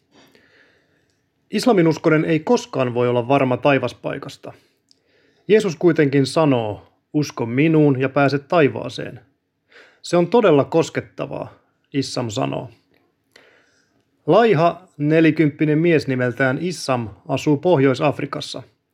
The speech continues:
Hän on turvassa ainoastaan kirkossa. Silti hän tuntee olevansa aina turvassa Jeesuksen kanssa.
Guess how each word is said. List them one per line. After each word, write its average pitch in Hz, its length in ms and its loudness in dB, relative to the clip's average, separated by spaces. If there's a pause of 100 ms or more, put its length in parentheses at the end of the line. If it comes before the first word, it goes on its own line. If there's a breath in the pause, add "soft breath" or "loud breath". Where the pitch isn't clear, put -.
(500 soft breath)
Hän 165 120 2
on 180 100 2
turvassa 190 440 2
ainoastaan 151 600 0
kirkossa. 147 640 -2 (1600)
Silti 240 280 2
hän 156 160 2
tuntee 160 320 2
olevansa 156 400 2
aina 185 300 -2
turvassa 147 600 -2
Jeesuksen 139 640 -2
kanssa. 131 440 -6